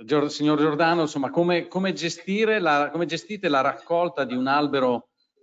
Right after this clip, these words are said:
monumentale, insomma, perché ovviamente sono, sono molto produttivi alcuni, insomma, almeno da, dal punto di vista della quantità complessiva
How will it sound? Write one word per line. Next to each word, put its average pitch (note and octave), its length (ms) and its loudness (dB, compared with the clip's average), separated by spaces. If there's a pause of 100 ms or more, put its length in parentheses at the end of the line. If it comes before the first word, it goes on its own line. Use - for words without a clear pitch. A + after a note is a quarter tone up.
(180)
monumentale, A2+ 920 -2
insomma, F#2 500 -20
perché A2+ 380 -4
ovviamente A2 520 -2
sono, G#2 380 -12 (420)
sono B2 140 -4
molto C#3 320 2
produttivi B2+ 560 0
alcuni, G#2+ 380 -4
insomma, G#2 260 -8
almeno A2 340 -4
da, G2+ 140 -4
dal G2+ 140 -8
punto A2+ 180 -8
di A2 80 -4
vista B2 180 0
della G#2+ 200 0
quantità A#2+ 420 -2
complessiva A#2 760 -4